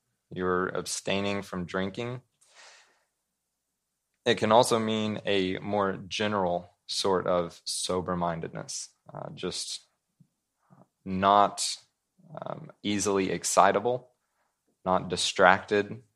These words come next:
Oh, squirrel. Um, just, you want someone who is going to be calm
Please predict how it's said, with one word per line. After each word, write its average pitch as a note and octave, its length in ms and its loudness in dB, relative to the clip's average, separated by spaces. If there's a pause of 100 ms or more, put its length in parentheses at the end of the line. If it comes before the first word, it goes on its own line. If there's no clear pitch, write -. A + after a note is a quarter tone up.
(140)
Oh, C3+ 140 -8
squirrel. - 460 -12 (1040)
Um, F2+ 560 0
just, - 400 4 (500)
you A#2 260 2
want A#2 380 8
someone G2+ 460 2
who G2+ 180 -4
is F#2+ 140 0
going G2+ 240 -2
to - 80 -8
be F#2+ 140 -2
calm A2 640 4